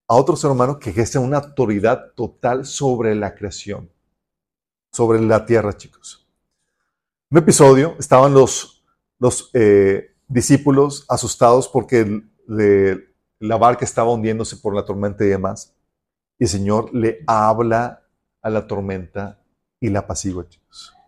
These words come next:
Y dice Mateo veintiocho veintisiete, los discípulos no salían de su asombro y decían, "¿Qué clase de hombre es este que hasta los vientos y el mar lo obedecen?" <laughs> Está hablando un hombre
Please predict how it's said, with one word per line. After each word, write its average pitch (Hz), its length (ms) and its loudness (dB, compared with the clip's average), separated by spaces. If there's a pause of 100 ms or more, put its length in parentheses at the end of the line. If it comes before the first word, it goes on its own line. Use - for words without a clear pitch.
(360)
Y 117 100 0
dice 113 180 0
Mateo 110 340 0
veintiocho 107 720 -4
veintisiete, 101 640 -6 (380)
los 127 180 4
discípulos 139 580 0 (400)
no 127 140 2
salían 135 400 2
de 139 80 0
su - 80 -6
asombro 113 400 -2
y 110 60 0
decían, 107 460 -4 (540)
"¿Qué 190 240 4
clase 156 500 0
de 147 180 2
hombre 123 280 0
es - 200 -6
este - 460 -4 (300)
que 139 60 2
hasta 123 240 2
los 104 240 -2
vientos 135 480 -4
y 127 80 0
el 104 160 0
mar 98 320 -4
lo 98 100 -4
obedecen?" 92 480 -6 (380)
<laughs> - 2500 -8
Está - 200 2
hablando 170 340 8
un 170 200 6
hombre 156 560 2